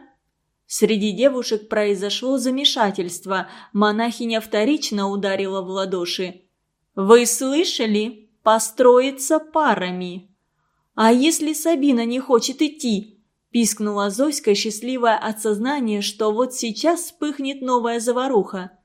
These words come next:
«Сабина встанет в первой паре», отчеканила сестра Алоиза. Сабина, растолкав девушек,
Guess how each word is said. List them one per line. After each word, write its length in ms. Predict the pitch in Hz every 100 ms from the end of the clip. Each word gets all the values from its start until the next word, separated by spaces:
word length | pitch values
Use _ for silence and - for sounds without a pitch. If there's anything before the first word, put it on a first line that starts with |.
| _ _ _ _ _ _
«Сабина 760 | - 226 214 202 277 359 208
встанет 500 | 190 - 202 196 196
в 140 | 190 -
первой 400 | 294 339 262 233
паре», 600 | - 175 165 170 233 - _ _
отчеканила 800 | 196 208 - 233 233 220 214 220
сестра 420 | 214 226 - 233 220
Алоиза. 720 | 233 226 226 220 214 240 240 - _ _ _ _ _
Сабина, 680 | - - 196 185 254 269 226
растолкав 600 | 220 220 220 214 254 254
девушек, 680 | 190 180 294 277 269 262 -